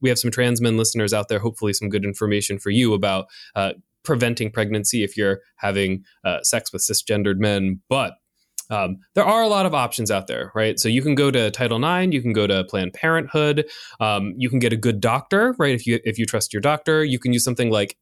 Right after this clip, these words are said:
uh, nurx dot com, N U R X dot com. Uh, depending on the state that you live in, you know,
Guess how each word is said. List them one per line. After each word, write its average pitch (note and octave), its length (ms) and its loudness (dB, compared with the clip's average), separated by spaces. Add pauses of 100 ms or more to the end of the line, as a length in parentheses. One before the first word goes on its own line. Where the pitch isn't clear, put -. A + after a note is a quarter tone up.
(180)
uh, G#2+ 180 2
nurx A#2 540 0
dot A#2 240 -2
com, B2+ 240 -2
N A2+ 140 -2
U A2+ 140 2
R G#2+ 160 2
X A2 260 -2
dot F#2+ 240 -2
com. A#2+ 420 0 (480)
Uh, F#2+ 240 2 (400)
depending E3+ 360 2
on D#3 120 2
the C3+ 80 -2
state C#3 240 0
that C3 140 2
you B2+ 100 4
live A#2 200 4
in, C4 300 2
you G3+ 80 2
know, C4 220 -2